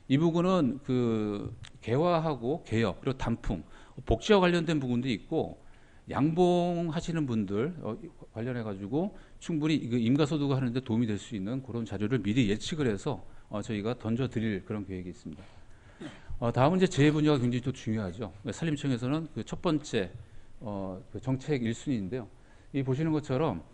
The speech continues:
이 산불 분야에서는 바로 굉장히 많은 것들을 산출해낼 수가 있습니다.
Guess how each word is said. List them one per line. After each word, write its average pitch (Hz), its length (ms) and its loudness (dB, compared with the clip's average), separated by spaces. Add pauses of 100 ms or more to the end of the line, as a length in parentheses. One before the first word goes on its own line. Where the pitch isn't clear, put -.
(300)
이 131 80 2
산불 214 380 2
분야에서는 180 760 0
바로 139 240 0
굉장히 165 540 2
많은 110 360 2
것들을 143 400 -2
산출해낼 156 480 -4
수가 123 220 -8
있습니다. 87 380 -6